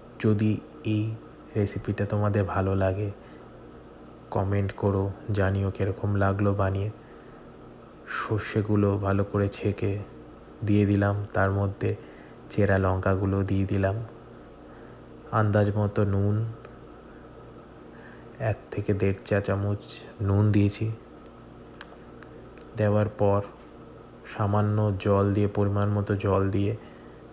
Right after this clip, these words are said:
মিক্সিতে ভালো করে মিক্স করে নেব, যাতে ভালো করে পেস্টটা মিক্স হয়। যতটা পেস্টটা ভালো হবে সর্ষের, খেতে তত টেস্ট বাড়বে।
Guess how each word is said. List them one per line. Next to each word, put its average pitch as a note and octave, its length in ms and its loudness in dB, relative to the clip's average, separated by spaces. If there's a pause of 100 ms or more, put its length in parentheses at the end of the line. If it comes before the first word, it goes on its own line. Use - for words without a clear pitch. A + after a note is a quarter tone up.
মিক্সিতে G#2+ 600 0 (140)
ভালো G#2 280 0
করে G2+ 220 0
মিক্স G2+ 340 -2
করে G2+ 280 -2
নেব, A2 160 -4 (960)
যাতে A2 260 2
ভালো G2+ 300 2
করে G#2 340 2
পেস্টটা G2+ 480 0 (260)
মিক্স G2+ 520 -2
হয়। G2+ 280 0 (1800)
যতটা A2 500 0
পেস্টটা G#2+ 340 0
ভালো G2+ 360 0
হবে G2+ 380 0
সর্ষের, - 500 -6 (800)
খেতে G#2+ 340 -4
তত G#2+ 340 -2
টেস্ট - 320 -6
বাড়বে। - 320 -6